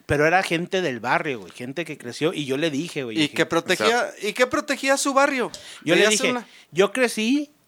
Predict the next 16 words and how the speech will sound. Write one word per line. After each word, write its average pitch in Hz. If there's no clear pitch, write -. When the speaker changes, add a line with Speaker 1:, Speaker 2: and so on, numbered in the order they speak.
Speaker 1:
entre 135
cristaleros, 135
entre 123
vendedores 123
de 165
drogas, 127
Speaker 2:
De 123
droga. 131
Speaker 1:
cristaleros, 131
putas, 165
Speaker 2:
Asesinos. 165
Speaker 1:
proxenetas, 143
asesinos, 160
güey, 120
sicarios, 160
güey." 117